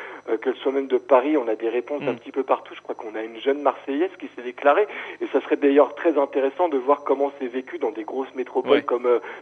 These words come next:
Speaker 1: Marseille, et de voir qu'est-ce qu'on peut transposer. L'idée de ce projet, c'est vraiment justement d'être dans la comparaison, euh, de, euh,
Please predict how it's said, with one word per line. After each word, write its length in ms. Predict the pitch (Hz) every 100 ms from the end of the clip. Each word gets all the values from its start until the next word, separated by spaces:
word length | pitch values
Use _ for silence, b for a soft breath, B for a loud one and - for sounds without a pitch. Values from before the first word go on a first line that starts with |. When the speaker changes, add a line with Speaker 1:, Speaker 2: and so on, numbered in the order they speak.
| -
Speaker 1:
Marseille, 560 | 127 123 - 165 170 131
et 160 | 123 - 139
de 60 | 127 131
voir 220 | 156 -
qu'est-ce 180 | 208 -
qu'on 160 | 160
peut 120 | 156
transposer. 640 | - 147 - - 151 143 - B B B B
L'idée 340 | - 294 359 254
de 80 | -
ce 60 | 202
projet, 360 | 202 - 214 233 -
c'est 80 | 135
vraiment 400 | - 165 185 185
justement 500 | 165 - 175 175 190
d'être 320 | 139 - -
dans 140 | 131
la 100 | 131
comparaison, 840 | 127 180 175 175 160 170 151 175 180 B 180 B
euh, 260 | - 131 127 123
de, 80 | 135
euh, 520 | 143 127 123 120